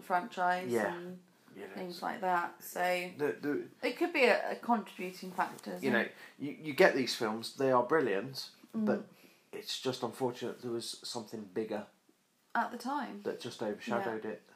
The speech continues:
Speaker 1: Mm.
Speaker 2: Um, yeah, if you're a fan of, of the Sherlock Holmes films, um, it was based on a, a, a novel, actually, which I must try and pick up. Uh,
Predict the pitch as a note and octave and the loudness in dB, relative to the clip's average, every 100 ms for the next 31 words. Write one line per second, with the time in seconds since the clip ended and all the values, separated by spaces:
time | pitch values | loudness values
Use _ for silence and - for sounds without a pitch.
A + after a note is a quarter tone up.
0 | _ _ _ G#3 F#3+ F#3+ G#3 A#2+ A#2 A#2+ | _ _ _ -12 -10 -12 -8 -4 -4 -6
1 | A2+ - _ _ _ _ B2 B2+ A#2 - | -14 -18 _ _ _ _ 0 2 2 -2
2 | - _ _ _ - - B2+ - C3+ C3 | -18 _ _ _ -10 -2 -2 6 8 8
3 | A#2+ G#2+ - A#2 A2+ A2 - _ _ - | 4 -2 -2 -2 -2 -4 -18 _ _ -8
4 | A#2+ - B2+ A2 A2 B2+ B2 A#2+ - A2 | -4 2 4 4 2 -2 -4 -4 -6 -6
5 | A2+ - - - - - - - - C3+ | -8 -12 -16 -20 -20 -20 -20 -4 2 2
6 | B2 - C#3+ C3 B2+ D#3+ D3+ D3+ C#3 F#2+ | 2 0 2 2 6 6 6 2 2 4
7 | A2+ B2 - B2+ C3+ B2+ A2 - - A#2 | 6 6 4 2 0 4 4 4 0 -2
8 | A2 A#2+ B2 B2 - A#2+ G#2+ A#2 - A2+ | -2 -2 -2 -2 0 0 -2 -4 2 2
9 | - - _ - - - _ _ - A#2 | 0 -14 _ -20 -20 -20 _ _ -4 0
10 | A#2 A#2 G2 D#2 | 0 0 0 -4